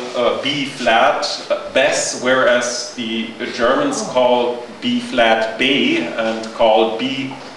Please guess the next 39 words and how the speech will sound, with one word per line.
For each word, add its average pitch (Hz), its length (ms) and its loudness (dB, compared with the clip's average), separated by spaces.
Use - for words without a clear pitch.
Ha. - 580 2
Uh, 110 420 2
and, 110 680 -8
uh, 107 500 0
so, 135 320 2
so 135 400 2
there - 180 4
is - 100 0
a 127 60 -4
slight - 400 2
difference 160 400 -4
in 139 80 -4
note 160 280 2
names, 160 380 0
but, 127 480 -4
uh, 127 460 2
you 131 240 -2
wouldn't 139 340 -4
be 123 180 0
able 127 160 2
to - 160 -10
tell 120 280 2
that 117 160 -2
these 123 180 -6
are 117 100 -2
the 107 120 -4
German 113 340 0
ones. 101 240 -4
There 117 160 2
are 113 80 4
also, 127 560 4
uh, 113 560 2
other, 147 580 2
uh, 123 520 2
note 127 240 2
name 127 180 4
languages, 131 840 -2
but, 127 540 -2
uh, 117 500 2